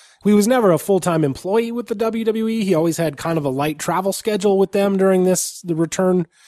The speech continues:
stint with W W E, so it's impossible to know, like, how vigilant they were at flying out there to, to Alexandria, Minnesota, or wherever he lives at this point, and,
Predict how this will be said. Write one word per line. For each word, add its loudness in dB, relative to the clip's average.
stint 0
with -4
W 0
W 2
E, 2
so 2
it's -2
impossible -4
to -8
know, -2
like, -8
how -2
vigilant 0
they -2
were -4
at -8
flying -2
out -2
there 0
to, -6
to -6
Alexandria, -4
Minnesota, -4
or -4
wherever -8
he -8
lives -8
at -8
this -6
point, -8
and, -12